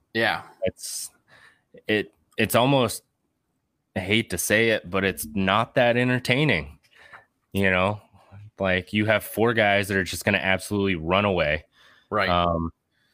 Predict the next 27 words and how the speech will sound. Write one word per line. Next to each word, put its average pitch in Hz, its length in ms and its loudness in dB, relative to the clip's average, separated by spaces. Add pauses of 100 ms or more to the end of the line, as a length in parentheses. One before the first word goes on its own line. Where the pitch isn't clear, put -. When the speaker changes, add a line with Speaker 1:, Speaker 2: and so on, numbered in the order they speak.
(120)
Speaker 2:
maybe 104 440 2
five 98 920 0
with 95 160 -2
Harlan 107 500 2 (340)
now. 117 420 0 (680)
Um, 87 540 0
and 110 120 0
there's 156 180 2
a 180 40 -2
couple 123 360 0
other, 101 280 2
like, 85 240 0
good 85 220 -4
guys, 87 320 0
like 85 180 -2
Jeremy 110 340 0
Hand. 98 440 0
He's 101 320 -4
a, 85 240 0
he's 127 260 -2
an 107 80 0
Ohio 85 420 0
guy. 87 280 0
He 107 120 -4
does 110 200 -2
pretty 82 280 -6
good. 85 340 -2